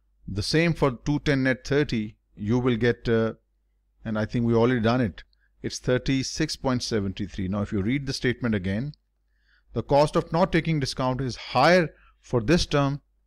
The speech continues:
than this. Wrong. For this term, it is lower. For this term, it is higher. So this is incorrect as well. Then it has to be D then.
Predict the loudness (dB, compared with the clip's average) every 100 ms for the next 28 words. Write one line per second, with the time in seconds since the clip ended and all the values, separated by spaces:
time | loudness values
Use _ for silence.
0 | _ -2 2 2 2 -2 -2 2 2 0
1 | -6 _ _ _ _ -4 2 2 2 0
2 | 0 0 0 0 2 2 4 4 2 0
3 | 0 0 0 0 -2 -4 -2 0 -2 -4
4 | -6 -6 -6 -4 -4 -4 -6 -8 -8 -4
5 | 0 0 -2 _ _ _ _ 0 0 2
6 | 2 2 2 -2 -2 -2 -2 -6